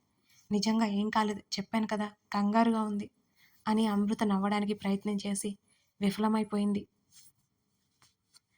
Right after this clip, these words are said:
"నువ్వు కంగారు పడట్లేదమ్మో, భయపడుతున్నావు." ధరణి మాటలకు ఆ క్షణం అలా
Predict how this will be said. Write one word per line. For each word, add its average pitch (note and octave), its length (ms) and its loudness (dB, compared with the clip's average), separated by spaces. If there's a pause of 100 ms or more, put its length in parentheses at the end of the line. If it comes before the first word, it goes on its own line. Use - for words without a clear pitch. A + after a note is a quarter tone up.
(340)
"నువ్వు A3+ 120 4
కంగారు A3 300 2
పడట్లేదమ్మో, G3 680 0 (400)
భయపడుతున్నావు." G3+ 600 0 (1080)
ధరణి A3+ 240 4
మాటలకు G#3+ 560 0 (580)
ఆ G#3 80 2
క్షణం A3 340 -2 (120)
అలా G#3 180 0